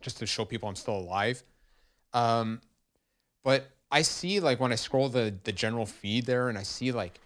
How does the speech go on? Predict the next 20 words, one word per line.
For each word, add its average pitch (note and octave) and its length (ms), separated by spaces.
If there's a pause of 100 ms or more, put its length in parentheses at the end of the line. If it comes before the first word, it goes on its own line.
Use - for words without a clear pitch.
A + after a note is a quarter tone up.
(340)
people B2+ 220
showing G#2+ 340
off G2+ 200
their - 160
cars G2+ 520
or D#2 140
this G#2 260
and F2 140
that G2 240
and F2+ 160
whatever G#2 580
and, F2+ 320
and F#2 260 (140)
their F#2+ 120
houses G2+ 640
or - 40
whatever, G#2 300
it's B2 160
just B2+ 160
like, D3 220